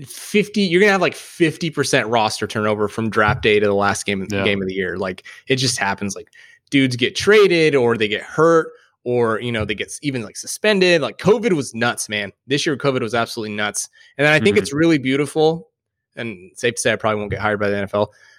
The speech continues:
Speaker 1: Uh, it's really beautiful that the N F L solved covid right, right before the playoffs. I think that's a beautiful thing.
Speaker 2: <laughs>
Speaker 1: They should really share that, how they did that. <laughs> You can edit that out if you
Speaker 2: Oh, man. Depends who's listening. Um,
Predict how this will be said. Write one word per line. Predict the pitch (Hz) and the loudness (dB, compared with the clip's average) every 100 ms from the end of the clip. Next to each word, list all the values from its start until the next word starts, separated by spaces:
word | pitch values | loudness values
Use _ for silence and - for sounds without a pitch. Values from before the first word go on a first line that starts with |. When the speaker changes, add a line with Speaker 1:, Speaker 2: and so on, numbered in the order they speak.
| - | -2
Speaker 1:
Uh, | 131 120 - 139 | 0 0 -4 -6
it's | 135 | -2
really | 240 254 | 4 4
beautiful | 139 147 147 135 | 4 2 2 2
that | 123 113 - | 2 2 0
the | 120 | 2
N | 120 | 2
F | 120 | 2
L | 123 | 0
solved | - 113 110 | 0 0 -2
covid | - 113 104 | -2 0 2
right, | 104 - _ | 0 -2 _
right | 110 107 107 | 0 0 -2
before | 104 101 | -4 -4
the | |
playoffs. | 95 104 98 90 | -2 -4 -4 -6
I | 98 | -10
think | - - | -12 -8
that's | 104 | -8
a | - | -4
beautiful | 104 - - - | -4 -4 -10 -10
thing. | 202 196 - | -4 -4 -4
Speaker 2:
<laughs> | 160 | -6
Speaker 1:
They | 117 | -4
should | - 104 | -4 0
really | 104 | 0
share | 101 - 104 | 2 0 0
that, | 101 | 0
how | 101 | 0
they | 107 | 0
did | 101 101 | 0 0
that. | 101 104 - 120 - - - - | 0 0 0 0 -2 -6 -8 -20
<laughs> | _ 151 | _ -4
You | 143 | -2
can | 131 120 | 0 2
edit | 113 110 | 2 2
that | 107 | 2
out | 104 101 | 2 -2
if | 104 | -4
you | - - - - - - 180 | -8 -10 -10 -6 -2 2 4
Speaker 2:
Oh, | 185 190 180 185 180 | 6 6 6 4 4
man. | 180 185 180 170 165 202 - _ _ _ _ | 4 4 4 2 2 0 -6 _ _ _ _
Depends | - 156 160 151 | 0 2 4 4
who's | 139 123 | 2 2
listening. | 131 - 110 104 98 107 | 0 0 -2 0 -2 -2
Um, | 117 120 117 113 104 | 0 2 2 0 -2